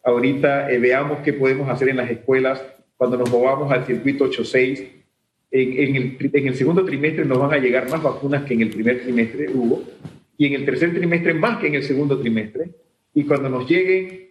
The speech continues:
ese número, porque ahorita nos están llegando entre sesenta y siete mil y ochenta y siete mil, sesenta y siete, setenta y siete, ochenta y siete. Bueno, yo diría que, eh, tenemos que poner los que nos llegan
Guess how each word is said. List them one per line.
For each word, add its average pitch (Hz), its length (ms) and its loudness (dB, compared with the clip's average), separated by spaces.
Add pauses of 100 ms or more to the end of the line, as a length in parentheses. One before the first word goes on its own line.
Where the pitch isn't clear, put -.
(180)
ese 170 280 2
número, 147 420 0
porque 127 200 -2
ahorita 156 200 0
nos 151 100 0
están 151 240 0
llegando 151 520 0
entre 131 300 2
sesenta 131 520 0
y 123 100 2
siete 127 300 -2
mil 175 340 0
y 156 60 4
ochenta 127 460 -2
y 117 100 -4
siete 113 320 -4
mil, 139 460 -2 (240)
sesenta 135 400 2
y 127 80 2
siete, 165 280 0
setenta 123 360 0
y 117 60 -2
siete, 160 360 0
ochenta 117 400 0
y 107 80 0
siete. 113 640 -2 (340)
Bueno, 139 320 0 (420)
yo 165 160 2
diría 196 460 0
que, - 480 -2
eh, 143 260 2
tenemos 160 300 0
que - 80 2
poner 147 240 0
los 156 140 0
que 135 100 -4
nos 120 160 -6
llegan 117 340 0